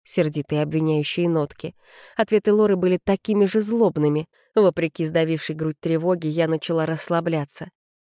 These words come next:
Если ночной визитёр, кем бы он ни был, представлял угрозу, я уже поняла бы. А тут, видимо, просто очередной неудачник, которого Лора подцепила в баре и который по какой-то причине не повёл её к себе.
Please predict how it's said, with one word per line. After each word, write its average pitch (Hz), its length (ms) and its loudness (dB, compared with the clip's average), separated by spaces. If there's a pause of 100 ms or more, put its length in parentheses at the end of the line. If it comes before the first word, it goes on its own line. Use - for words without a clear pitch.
Если 170 360 2
ночной 160 460 2
визитёр, 160 640 -2
кем 160 280 2
бы 160 80 2
он 165 240 4
ни 175 120 2
был, 147 180 -4
представлял 160 680 -4
угрозу, 165 500 -2 (280)
я 208 180 4
уже 180 180 0
поняла 190 480 0
бы. - 160 -10 (480)
А 294 120 2
тут, 302 200 -4
видимо, 175 360 2
просто 190 420 -2
очередной 156 480 0
неудачник, 156 640 0
которого 151 440 0
Лора 156 260 2
подцепила 147 580 -2
в 156 60 -8
баре 190 340 -4 (260)
и - 100 -4
который 185 340 0
по 165 100 -6
какой-то 151 400 0
причине 190 460 0
не 165 120 0
повёл 165 340 2
её 170 160 2
к - 80 -12
себе. 175 360 -4